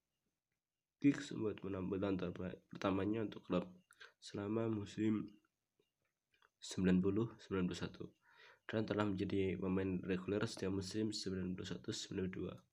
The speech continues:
Dia ini termasuk dari bagian Class of ninety-two, ya. Dia membuktikan dirinya sebagai pemain sayap kiri terbaik selama dekade sembilan puluhan. Dan pada akhir karirnya,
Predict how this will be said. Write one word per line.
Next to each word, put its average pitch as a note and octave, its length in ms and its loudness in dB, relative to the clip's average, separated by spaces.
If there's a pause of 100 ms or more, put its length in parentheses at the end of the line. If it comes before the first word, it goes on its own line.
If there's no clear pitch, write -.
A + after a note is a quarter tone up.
(760)
Dia G2 240 -2
ini A2 160 4
termasuk F#2+ 720 0
dari F#2+ 320 -2
bagian F#2 960 0 (320)
Class G2 320 4
of G2 240 -4
ninety-two, F#2 400 0
ya. F2 160 2 (2750)
Dia A2+ 160 10
membuktikan G2+ 560 2
dirinya G#2 320 4
sebagai G2+ 400 4
pemain G2+ 160 2
sayap F#2+ 400 0
kiri G#2 160 0
terbaik G#2 400 0
selama F2+ 480 -4
dekade F2+ 400 -4
sembilan F#2 320 -2
puluhan. G2 360 0 (920)
Dan G2+ 240 -4
pada G2+ 320 0
akhir G2+ 320 2
karirnya, G#2 720 2